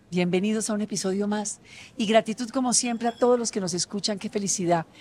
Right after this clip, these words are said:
saber que les llegamos, que nos siguen nuestros episodios, que los acompañan y que nunca saben con qué voy a salir. Pero lo que sí saben siempre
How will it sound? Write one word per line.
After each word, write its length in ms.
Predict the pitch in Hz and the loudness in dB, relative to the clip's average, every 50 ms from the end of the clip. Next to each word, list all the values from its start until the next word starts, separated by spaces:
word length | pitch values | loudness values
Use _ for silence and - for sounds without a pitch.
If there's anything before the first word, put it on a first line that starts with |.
| - - | -20 -16
saber 280 | - - 175 170 165 139 | -2 0 0 0 0 0
que 120 | - 180 | -2 0
les 120 | 180 175 | 0 0
llegamos, 480 | 147 170 156 143 165 165 160 160 160 - | 0 0 0 2 0 0 0 -2 -4 -4
que 100 | - 165 | -4 -4
nos 140 | 151 151 143 | -4 -2 -2
siguen 240 | - 170 156 175 175 | -2 -2 -2 -2 -2
nuestros 260 | 170 165 - 165 - | -4 -4 -4 -4 -4
episodios, 600 | 156 143 147 143 - - 160 165 160 151 151 - | -4 -2 -2 -2 0 2 0 0 0 -2 -4 -4
que 100 | - 165 | -4 -4
los 140 | 143 139 - | -4 -2 -4
acompañan 680 | - - 151 147 135 - 165 160 156 151 147 143 131 - - - - - - - - - | -4 -4 -4 -4 0 2 2 2 2 0 -2 -4 -4 -6 -12 -18 -18 -18 -20 -20 -8 -6
y 80 | 247 - | -2 0
que 100 | 233 226 | 2 2
nunca 240 | 226 233 - 262 | 2 2 2 2
saben 280 | - - 247 240 240 214 | 2 4 4 2 2 0
con 120 | 180 175 | -2 -4
qué 100 | 147 - | -2 -2
voy 160 | 160 156 156 151 | 0 0 0 -2
a 60 | 151 | 0
salir. 320 | - 156 143 143 143 - - - - - - - - - - | 0 -2 -2 -2 -4 -6 -8 -16 -20 -20 -18 -18 -18 -4 0
Pero 140 | 202 196 | 2 4
lo 100 | 190 185 | 4 2
que 100 | 180 185 | 2 2
sí 120 | 170 196 254 | 0 0 4
saben 260 | - 302 277 269 262 247 | 6 6 6 6 4 2
siempre 420 | - - 254 254 233 - 269 - | 0 0 0 -2 0 0 -2 0